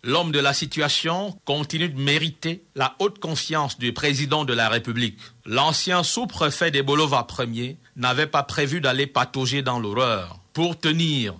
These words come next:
il faut consommer l'aliment des soldats, dont le nom français est le pain munition ou baguette de guerre.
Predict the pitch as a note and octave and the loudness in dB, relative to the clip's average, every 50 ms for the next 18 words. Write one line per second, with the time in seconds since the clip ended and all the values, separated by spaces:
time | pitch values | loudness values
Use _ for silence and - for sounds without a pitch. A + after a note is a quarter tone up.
0 | - - _ C#3 C#3+ D#3 D3 - E3+ E3+ E3 - E3 D#3 D3 - D#3 D3+ D#3+ E3+ | -16 -12 _ 0 0 0 0 0 -2 -2 0 0 -2 0 0 0 0 0 0 2
1 | E3 D3 C#3+ C#3+ D3+ D#3 D3+ D#3 D#3+ D#3 C3+ C3 A#2+ - - C3 B2+ B2 B2+ C3+ | 4 4 2 4 2 2 2 2 2 2 0 0 -2 0 -2 -2 -2 0 -2 -2
2 | C#3 C3+ - - - - - A2+ C3 C#3+ D3+ C#3 C3 C3 C#3 C#3 C3+ - - - | -2 -4 -10 -20 -20 -20 -6 -2 0 2 4 2 2 2 2 0 0 -2 -6 -8
3 | A2+ A#2 A2+ - - C#3 D3 - - C3+ C3+ C#3 - - - A#2 A#2+ A#2+ A#2 - | -8 -6 -4 -2 -2 -2 -4 -4 -2 -2 -2 -2 -2 -6 -6 -4 -4 -4 -4 -2
4 | - C#3 C3+ B2 A#2+ A2 A2 A2+ G2+ - - - B2 A#2+ B2 C3 - - B2+ C3 | 0 0 2 2 0 -2 -2 0 0 0 0 0 -2 -2 -4 -4 -8 -6 -6 -4
5 | B2+ A2+ A#2+ A#2 A#2 A#2+ C#3 C3 G#2+ F#2+ G#2 G2 F#2+ A#2+ A2+ G#2+ G2 F#2 F#2 | -2 0 0 0 2 2 0 0 0 -4 -4 -2 0 0 0 0 -2 -6 -12